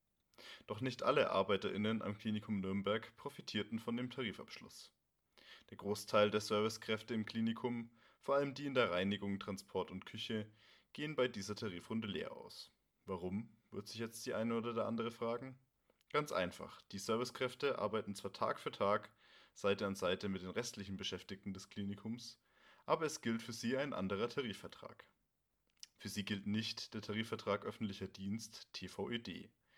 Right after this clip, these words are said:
sondern der wesentlich schlechter bezahlte Tarifvertrag Service, T V S. Das ist auch nicht erst seit kurzem so, sondern schon seit fast zwanzig Jahren. Denn damals wurde die Klinikum Nürnberg Service G M B H gegründet.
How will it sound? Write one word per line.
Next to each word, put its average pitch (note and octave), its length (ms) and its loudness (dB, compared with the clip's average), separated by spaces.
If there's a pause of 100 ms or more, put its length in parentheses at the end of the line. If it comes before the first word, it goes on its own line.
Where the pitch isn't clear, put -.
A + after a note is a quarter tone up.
(240)
sondern G2+ 320 2
der G2 160 4
wesentlich C3 380 -2
schlechter F#2+ 320 -2
bezahlte G#2 720 0
Tarifvertrag G#2 680 -2
Service, - 680 -4 (140)
T F#2+ 120 -10
V - 220 -2
S. - 340 -10 (440)
Das G#2+ 180 -2
ist - 100 -6
auch A2 160 4
nicht A2 220 -2
erst A2+ 160 2
seit A#2+ 160 2
kurzem C#3 300 4
so, F#2 280 -6 (240)
sondern G#2 380 0
schon A2+ 280 0
seit C3+ 220 2
fast - 280 0
zwanzig F#2 380 -4
Jahren. D#2 280 -4 (160)
Denn C#3 140 0
damals G2 560 6
wurde G#2+ 240 0
die C3+ 120 -6
Klinikum A2 500 0
Nürnberg F#2+ 340 2
Service F2+ 420 0
G G2 140 0
M G2+ 100 2
B F#2+ 120 2
H F#2 120 2
gegründet. - 680 -6